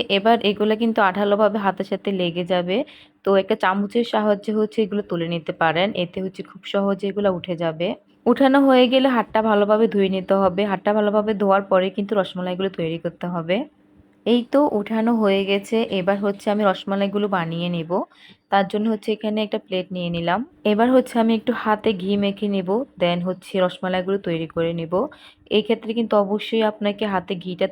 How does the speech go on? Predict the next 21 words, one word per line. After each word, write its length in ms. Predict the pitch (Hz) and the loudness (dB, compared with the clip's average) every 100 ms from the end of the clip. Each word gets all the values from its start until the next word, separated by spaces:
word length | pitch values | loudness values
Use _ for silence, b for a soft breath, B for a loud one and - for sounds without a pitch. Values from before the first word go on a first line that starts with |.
| 190 | 0
ব্যবহার 320 | 180 170 175 | -2 0 -4
করতে 260 | 175 180 180 | -4 -6 -4
হবে, 200 | 180 196 | -4 -4
না 140 | 185 165 | -2 -2
হয় 200 | 170 185 | -2 -4
হচ্ছে 200 | 185 185 | -6 -6
ডোটা 260 | 175 170 185 | -6 -4 -4
যেহেতু 260 | 180 180 185 | -4 -8 -8
একটু 140 | - | -4
আঠালো, 380 | 170 156 165 175 269 B B _ | -4 -4 -4 -2 -4 B B _
সেহেতু 320 | - 196 196 202 | -4 -4 -2 -4
উঠে 180 | 180 202 | -4 -4
আসবে 280 | 190 180 190 | -4 -2 -2
না 80 | 196 | 0
এবং 160 | 170 165 | -2 -4
আপনি 180 | 165 170 | -8 -8
রসমালাইগুলো 480 | 165 - 170 170 185 | -10 -8 -8 -6 -8
তৈরি 280 | 180 165 160 | -6 -8 -6
করতে 240 | 160 - | -10 -10
পারবেন 320 | 170 160 160 | -6 -6 -6
না, 100 | 160 | -6